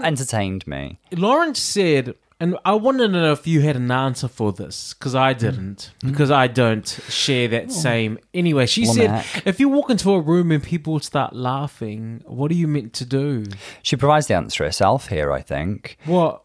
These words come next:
Speaker 2: Um, you become the funniest person in that room, and you change the laughter from being at you to with you.
Speaker 1: Oh, I didn't hear her say that.
Speaker 2: Well, that's the story she gave. She said,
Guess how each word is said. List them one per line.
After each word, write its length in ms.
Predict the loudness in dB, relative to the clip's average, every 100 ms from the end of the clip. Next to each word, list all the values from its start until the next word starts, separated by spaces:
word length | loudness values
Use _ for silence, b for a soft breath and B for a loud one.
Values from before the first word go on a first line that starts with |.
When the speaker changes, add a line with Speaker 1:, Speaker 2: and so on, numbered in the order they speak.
| 0
Speaker 2:
Um, 380 | 2 4 2 -2 -4 -6
you 520 | 0 4 4 2 0 -2
become 320 | -2 2 0
the 60 | 0
funniest 400 | 0 0 0 0
person 300 | 0 2 0
in 60 |
that 160 | 0 0
room, 480 | 2 2 2 0 -4 -2
and 200 | 0 0
you 80 | 0
change 380 | 0 2 2 2
the 60 |
laughter 420 | 2 2 2 0
from 220 | 2 0 0
being 240 | 0 -2 0
at 160 | 0 0
you 320 | -2 -2 -2
to 260 | -4 -6 -2
with 240 | 0 0
you. 320 | -2 -4 -6 -10 _ B B B
Speaker 1:
Oh, 400 | 0 2 4 4
I 100 | 4
didn't 360 | 2 0 -2 -8 _
hear 340 | -4 0 4 4
her 120 | 4
say 280 | 2 2 2
that. 400 | 2 0 -2 -2
Speaker 2:
Well, 80 | 0
that's 160 | 0
the 80 | -2
story 300 | -4 0 0
she 120 | -2
gave. 460 | -2 0 2 -2 -8
She 280 | -8 -4 -4
said, 340 | 0 2 0